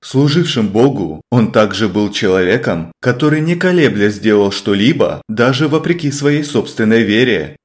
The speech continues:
По словам Эрис, он из тех парней, которые с готовностью подпишут контракт с дьяволом,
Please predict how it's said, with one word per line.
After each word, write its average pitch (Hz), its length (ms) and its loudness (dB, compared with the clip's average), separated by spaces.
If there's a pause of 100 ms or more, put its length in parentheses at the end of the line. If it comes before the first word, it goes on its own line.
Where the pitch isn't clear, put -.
(560)
По 107 100 0
словам 104 420 2
Эрис, 120 520 0
он 107 200 0
из 104 140 -2
тех 95 260 -2
парней, 117 540 0
которые 170 480 0
с 151 80 -4
готовностью 120 640 0
подпишут 131 540 -2
контракт 175 500 0
с 98 80 -8
дьяволом, 117 640 0